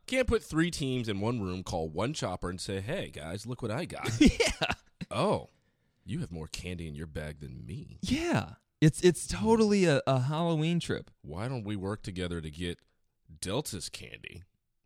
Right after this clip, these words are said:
Speaker 1: And once we do that, then we will secretly turn on you and get your candy and steal your chopper."
Speaker 2: So check this out. This, and this is, like, the real kicker too. So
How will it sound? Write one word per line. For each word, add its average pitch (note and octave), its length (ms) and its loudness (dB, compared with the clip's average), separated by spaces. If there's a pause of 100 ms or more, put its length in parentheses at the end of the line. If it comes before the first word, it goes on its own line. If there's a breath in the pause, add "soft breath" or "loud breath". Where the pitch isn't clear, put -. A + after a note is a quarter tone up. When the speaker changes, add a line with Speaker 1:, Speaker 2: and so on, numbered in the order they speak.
(120)
Speaker 1:
And F#2 160 -4
once A2+ 240 -2
we F#2+ 80 -4
do D#2+ 220 -8
that, E2 360 -6
then C2+ 320 -8
we F2 160 -4
will D2 160 -8
secretly D2 800 -8 (140)
turn F#2+ 240 -2
on D2 180 -6
you E2 300 -4
and - 100 -12
get - 160 -14
your E2+ 320 -2
candy - 500 -14 (140)
and D#4+ 460 -6
steal C#4+ 320 -10
your C#4 140 -10
chopper." C#4 500 -10 (320 loud breath)
Speaker 2:
So - 180 2
check - 300 -2
this E3 200 0
out. F#2 200 -2
This, D3+ 120 0
and B2+ 160 4
this F3+ 120 4
is, D#3 80 0
like, A2+ 220 4
the G#2+ 80 2
real A2+ 240 8
kicker A2+ 360 0
too. G2+ 220 -2 (180)
So G2+ 540 2